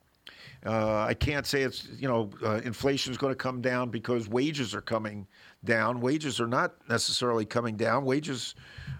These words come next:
are probably going to stay where they are or go up. Just take a look at some of the union contracts that have been signed recently. Um, so it doesn't matter whether it's been auto workers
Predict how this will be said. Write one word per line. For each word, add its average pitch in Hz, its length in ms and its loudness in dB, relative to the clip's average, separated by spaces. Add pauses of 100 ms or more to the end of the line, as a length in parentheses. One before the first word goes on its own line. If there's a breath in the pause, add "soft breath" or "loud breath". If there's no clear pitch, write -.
are 127 400 4 (220)
probably 131 300 2
going 123 260 2
to 117 340 2
stay 147 240 0
where 139 220 4
they 131 160 4
are 135 280 4
or 123 120 4
go 131 280 4
up. 180 300 0 (300 loud breath)
Just 131 200 0
take 139 180 2
a 131 40 2
look 131 240 0
at 120 400 -2 (220 soft breath)
some 139 180 0
of 131 60 2
the 117 80 4
union 143 420 0
contracts 127 640 0
that 113 120 -4
have 104 120 -2
been 110 300 -2
signed 117 640 -2 (340 soft breath)
recently. 117 720 0 (760 loud breath)
Um, 107 760 -2 (1400 soft breath)
so 117 240 4
it 104 80 -2
doesn't 131 260 0
matter 123 240 4
whether 120 260 4
it's 113 120 -2
been 110 480 -2 (1000 soft breath)
auto 156 320 6
workers 147 840 2